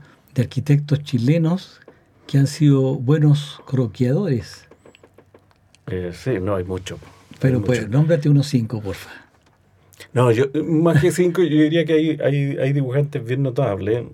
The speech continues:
Speaker 2: El mismo Alberto Cruz, eh, un extraordinario dibujante.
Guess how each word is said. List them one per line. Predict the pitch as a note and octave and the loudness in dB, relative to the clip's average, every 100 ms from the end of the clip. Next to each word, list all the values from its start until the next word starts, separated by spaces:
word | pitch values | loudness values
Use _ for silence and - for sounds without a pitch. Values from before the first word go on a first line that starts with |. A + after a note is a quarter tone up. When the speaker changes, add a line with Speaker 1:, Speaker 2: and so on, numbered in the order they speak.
| - | -18
Speaker 2:
El | - G2 | -12 -4
mismo | A2 G#2+ | -4 -2
Alberto | A2 G#2 A2 - | 0 2 2 -2
Cruz, | F#2 A#2+ - - - - - - | -6 -6 -8 -16 -20 -20 -20 -16
eh, | - F#2 | -10 -8
un | F#2 F#2+ F2+ F2 F2 F#2 F2+ - - - | -8 -8 -12 -14 -14 -14 -16 -18 -20 -20
extraordinario | - - F#2+ F#2+ F#2+ A#2 C3 A2+ | -20 -10 -6 -6 -4 -4 -2 -4
dibujante. | G#2+ F#2+ - G2 G#2 - | -6 -6 -6 -6 -6 -10